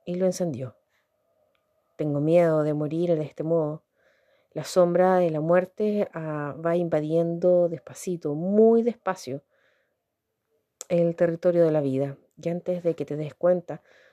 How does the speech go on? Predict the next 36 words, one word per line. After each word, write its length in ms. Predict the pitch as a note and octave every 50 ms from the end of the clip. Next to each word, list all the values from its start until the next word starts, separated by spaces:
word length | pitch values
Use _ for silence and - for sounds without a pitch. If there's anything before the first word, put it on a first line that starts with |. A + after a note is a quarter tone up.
| _ _ _
todo 160 | - F#3 F3+
está 180 | F3+ - -
oscuro 520 | F3+ - - - E3 D#3+ D#3 D#3 D#3+ D#3+ _ _ _ _ _
y 100 | F3 E3+
no 100 | F3 E3+
se 120 | - - D#3+
ve 100 | D#3+ D3+
nada. 400 | D3+ D3 C#3 C#3 C#3 D3 D3+ _ _ _ -
Y 80 | E3
la 80 | E3+ E3
gente 340 | - - - G#3 G3+ G#3 G3+
que 80 | -
te 120 | G3 - F3
rodea 480 | E3 D#3+ D#3+ F3 F#3 G3 G#3 G#3 G3+
piensa 260 | G3+ G#3 G3+ - - G3+
que 100 | - F3+
estás 300 | - _ - F#3+ F#3 F#3+
más 160 | F#3 F3+ F3
muerta 400 | F3 F#3 G#3+ B3 B3 - C4 B3
que 60 | A#3+
viva. 360 | G3 D#3+ C#3 C3+ D3 C#3+ - _ _ _ _ _ _ _ _ _ _ _ _ _ _ _
Es 160 | E3 - -
eso. 380 | F3+ E3+ - - - C#3+ C#3+ _ _ _ _ _ _ _ _ _ _ _ _ _ _ _ _ _ _ _ _ _
Yo 240 | - D#3+ F3 F#3 F#3+
eso 200 | G3+ G3 - G3+
no 120 | F#3+ F3+ E3+
lo 120 | D#3 D3+
quiero. 340 | - - C3+ C3 B2+ C3+ B2+ - _ _ _ - - -
No 120 | E3+ E3+
podría 380 | - E3+ E3+ E3+ E3+ E3+ F#3 F3+
soportarlo". 680 | - - D#3 C#3+ - _ - A#2+ A2+ - - - _ _ _ _ _ _ _ _ _ _ _ _ _ _ _ _ _ _ _ _ _ _ _ _ _ _ _ _ _ _ _ _ _ _ _ _ _ _ _ _ _ _ _ _ _ _ _
Por 120 | - G3+ G3+
fin, 220 | - - C#4+ D4+
al 140 | E4 D#4+ D4
cabo 540 | - - G#3 A3 A#3 A#3+ B3 B3 B3 B3+ A#3+
de 800 | A#3 F#3+ F3 E3+ E3 E3 D#3+ D#3+ D#3+ D#3+ D#3 D#3 D#3 D#3 D#3